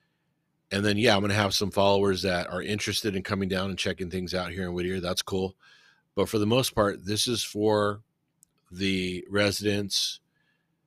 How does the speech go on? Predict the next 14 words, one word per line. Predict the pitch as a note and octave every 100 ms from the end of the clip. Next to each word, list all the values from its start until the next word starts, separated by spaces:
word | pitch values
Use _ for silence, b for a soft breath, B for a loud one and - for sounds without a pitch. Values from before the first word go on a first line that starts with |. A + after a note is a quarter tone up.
| _ _ _ _ _ -
and | F#2 F2+
previous | - A#2 G#2 G2 -
residents | G2 F2+ E2+ F#2 F2
of | - G2
the | F2
city | - F2+ F2
of | E2
Whittier, | F2 E2+
California. | F#2 F2 E2 F#2 E2+ E2+
This | F2 -
is | F2+
made | E2+ F#2 F2
for | - G#2 G2
you. | F2+ G2 F#2+ E2